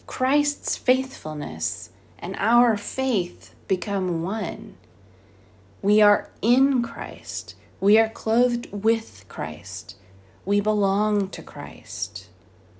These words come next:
We put our faith in Jesus' great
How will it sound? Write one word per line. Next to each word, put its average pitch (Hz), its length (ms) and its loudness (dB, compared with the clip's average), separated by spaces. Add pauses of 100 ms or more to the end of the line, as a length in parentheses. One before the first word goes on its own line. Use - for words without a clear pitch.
(640)
We 214 120 0
put 269 260 2
our 285 220 4
faith 233 580 2
in 185 240 -2
Jesus' 240 880 -2
great 180 560 -2